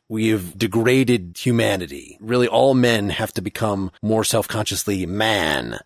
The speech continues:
He has almost lost the light that can lead him back to his prerogatives. Men are become of no account. Men in history, men in the world of today are bugs, are spawn, and are called the mass, the herd.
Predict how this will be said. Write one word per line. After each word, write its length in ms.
He 140
has 140
almost 440
lost 300
the 80
light 240
that 140
can 100
lead 180
him 80
back 220
to 80
his 100
prerogatives. 680
Men 220
are 80
become 440
of 100
no 180
account. 480
Men 160
in 100
history, 340
men 160
in 60
the 80
world 260
of 80
today 240
are 120
bugs, 680
are 100
spawn, 640
and 80
are 80
called 320
the 60
mass, 540
the 240
herd. 720